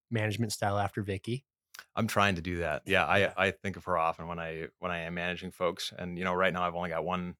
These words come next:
Speaker 2: one guy on my team, but, uh, it's gotta start there. So,
Speaker 1: Mm-hmm.
Speaker 2: uh, I'm learning a lot, and I, I definitely fight perfectionist tendencies sometimes. And so to let somebody else into a business and help them,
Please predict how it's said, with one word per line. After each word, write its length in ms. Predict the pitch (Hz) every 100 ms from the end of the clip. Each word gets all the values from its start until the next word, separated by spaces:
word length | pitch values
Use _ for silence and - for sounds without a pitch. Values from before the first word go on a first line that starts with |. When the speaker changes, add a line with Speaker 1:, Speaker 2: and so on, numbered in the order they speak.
| _
Speaker 2:
one 160 | 95 90
guy 140 | 90
on 80 | 90
my 120 | 87
team, 400 | - 98 95 92 -
but, 260 | 90 82 - -
uh, 360 | 87 85 78 71 _ _ _ -
it's 100 | -
gotta 200 | 104 90
start 280 | - 85 -
there. 280 | 82 87 -
So, 400 | 156 98 85 107
Speaker 1:
Mm-hmm. 120 | 107 107 _ _ _
Speaker 2:
uh, 220 | 92 82 76
I'm 120 | 110
learning 220 | 131 131
a 60 | 110
lot, 260 | 110 120 -
and 160 | 104 -
I, 280 | 104 101 98 -
I 480 | 98 95 92 87 - _ -
definitely 460 | 110 113 101 90 - -
fight 280 | 98 98 98 _ _ _ _ _
perfectionist 600 | 90 - 98 - 92 -
tendencies 460 | 95 95 95 101 95
sometimes. 480 | 101 101 98 107 98
And 80 |
so 220 | - 104 98
to 140 | -
let 240 | 101 95
somebody 240 | - 98 95
else 200 | 90 -
into 220 | 104 104
a 20 |
business 380 | 98 104 120 120
and 100 | 85
help 200 | 92 90
them, 300 | 95 92 85